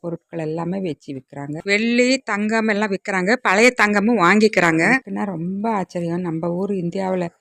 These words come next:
ஒரு சில பொருட்கள் எல்லாம் இங்க கிடைக்காது. அது எல்லாமே இங்க எக்ஸ்போர்ட் குவாலிட்டின்னு சொல்லி ரொம்ப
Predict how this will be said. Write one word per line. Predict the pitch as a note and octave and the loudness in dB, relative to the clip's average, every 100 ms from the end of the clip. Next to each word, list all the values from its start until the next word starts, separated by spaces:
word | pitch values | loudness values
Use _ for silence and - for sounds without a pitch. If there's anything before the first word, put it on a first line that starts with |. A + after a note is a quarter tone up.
| _ - - | _ -20 -8
ஒரு | G3 | -6
சில | F#3+ G#3+ G3+ | -4 -2 -4
பொருட்கள் | - G3 G3 A3 | -4 -8 -6 -6
எல்லாம் | G3+ G#3 | -4 -2
இங்க | F#3 E3+ | -2 -4
கிடைக்காது. | - D#3+ - F#3+ C#3+ F#3+ A3+ _ _ _ - | -4 -8 -6 -8 -6 -6 -8 _ _ _ -14
அது | F#3 | -6
எல்லாமே | G3 G3+ G#3+ A3+ | -2 0 0 0
இங்க | F#3+ E3+ | 0 -2
எக்ஸ்போர்ட் | D#3+ _ A3+ A3 - | -4 _ -8 -8 -6
குவாலிட்டின்னு | F3+ E3+ F3 F3 | -4 -4 -4 -6
சொல்லி | E3+ G3+ | -6 -8
ரொம்ப | G#3 E3 F3+ | -6 -6 -6